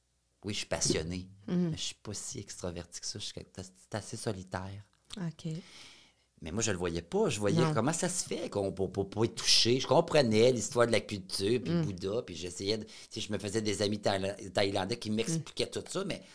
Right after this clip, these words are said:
Speaker 1: mais ça, j'avais pas accès, là. Ça, ça me, ça me buguait. Je me suis dit, « Oh. »
Speaker 2: T'es
Speaker 1: Mais en
Speaker 2: sentais fermé.
Speaker 1: Oui.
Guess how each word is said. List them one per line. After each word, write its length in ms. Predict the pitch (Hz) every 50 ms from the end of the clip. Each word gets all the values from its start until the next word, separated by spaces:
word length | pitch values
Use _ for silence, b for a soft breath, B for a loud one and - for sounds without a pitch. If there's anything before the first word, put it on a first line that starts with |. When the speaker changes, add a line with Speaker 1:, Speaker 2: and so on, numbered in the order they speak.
| b b b b b b b b b b b _ 101
Speaker 1:
mais 60 | 98
ça, 180 | - 202 220
j'avais 260 | 196 147 113 98 120 120
pas 200 | - 208 202 175
accès, 540 | - - - - - - 123 127 139 139
là. 140 | 107 104 110
Ça, 200 | 107 - - - -
ça 220 | - - 127 117
me, 120 | 123 117 104
ça 440 | - - - - - - - 120 120
me 60 | 117
buguait. 520 | 107 131 127 113 107 110 107 101 95 - - _ _ _ _ _ _ _ _ _ _ _ _ _ _ -
Je 40 | 104
me 40 |
suis 180 | 98 - - 98
dit, « 140 | 95 101 101 95
Oh. » 180 | 104 110 113 - - - - - - - - - _ _ _ _ -
Speaker 2:
T'es 100 | - 196 185
Speaker 1:
Mais 80 | 220 214
en 40 | 202
Speaker 2:
sentais 160 | 208 240 233
fermé. 480 | - - 226 196 196 202 185 180 170 147
Speaker 1:
Oui. 480 | 117 131 147 156 160 165 170 - -